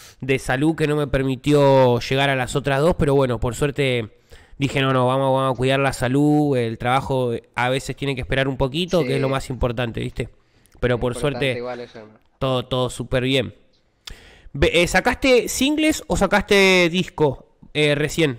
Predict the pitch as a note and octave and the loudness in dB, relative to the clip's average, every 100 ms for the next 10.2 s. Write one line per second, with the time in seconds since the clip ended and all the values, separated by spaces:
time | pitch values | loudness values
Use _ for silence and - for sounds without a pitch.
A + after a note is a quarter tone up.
0 | - F#3 G#3+ F#3+ F#3 F3 D#3 - A2+ - | -4 -2 -2 -2 0 0 0 -2 -6 -4
1 | E3 F3+ F3+ F3+ - F3 - D#3 D#3+ D3 | -4 -2 -2 -2 -2 -2 -2 0 0 -2
2 | - D3 D3+ D#3 - - _ D3+ - D3+ | -8 -10 -8 -10 -12 -18 _ -20 -12 -6
3 | D#3+ F3+ E3+ E3 G3 A3 A3+ G#3+ G#3+ F3+ | -6 -4 -6 -4 -4 -2 -4 -6 -10 -12
4 | E3+ D#3+ D#3 D#3 D#3 D#3 _ - C#3+ - | -12 -12 -14 -18 -20 -20 _ -18 -14 -6
5 | F3 G#3 G#3+ G3+ G3 G#3+ G3 G3 F3+ F#3+ | -4 -4 -6 -8 -6 -6 -8 -8 -10 -10
6 | - F#3+ A3 B3+ - G3 F3+ G3 - G#3+ | -10 -10 -8 -10 -10 -8 -6 -6 -6 -8
7 | G#3+ G#3 G#3+ G3+ F#3+ F3 - B2+ A#2 G#2+ | -6 -8 -6 -8 -6 -10 -10 -18 -18 -20
8 | _ - C3+ C#3 C#3 - D3+ D#3 D3+ E3 | _ -16 -12 -10 -12 -12 -10 -10 -10 -10
9 | E3+ E3 D3+ - F#3 G#3+ A3+ D#3+ F3 E3+ | -8 -10 -12 -10 -8 -8 -4 -2 0 2
10 | F3 E3+ | 2 2